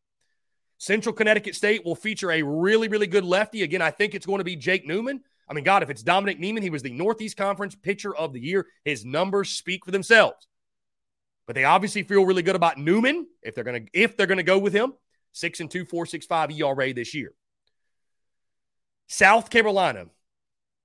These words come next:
I think the energy is gonna be there, the excitement. I don't worry about that at all. I mean, if you can't get excited to play, you know, a weekend like this, get your pulse checked, go do something else 'cause this game ain't for you.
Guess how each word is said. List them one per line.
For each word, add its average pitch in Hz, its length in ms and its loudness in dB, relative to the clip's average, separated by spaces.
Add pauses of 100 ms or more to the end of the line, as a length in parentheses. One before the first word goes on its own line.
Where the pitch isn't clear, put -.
(200)
I 175 140 4
think 214 220 -2
the 165 160 -2
energy 175 280 -2
is 135 80 -6
gonna 139 160 -2
be 127 160 -6
there, 127 200 -2
the 107 100 -12
excitement. 113 580 -6
I 123 60 0
don't 147 200 -2
worry 113 360 -8
about 104 260 -8
that 107 160 -4
at 92 80 -14
all. 82 80 -14
I - 20 -20
mean, 90 60 -16
if 139 100 -16
you 180 80 -4
can't 170 240 -4
get 143 80 -6
excited 135 320 -2
to 117 80 -10
play, 135 420 -2 (240)
you 160 300 -6
know, 117 220 -4
a 123 100 -2
weekend 156 360 -2
like 147 200 0
this, 165 380 0 (300)
get 165 180 0
your 156 80 -6
pulse 147 300 -4
checked, 135 340 0
go 139 80 -4
do 139 140 -6
something 117 300 -8
else 110 220 -6
'cause 107 140 -16
this 123 140 -10
game 110 220 -8
ain't 98 140 -16
for 92 120 -20
you. 82 200 -16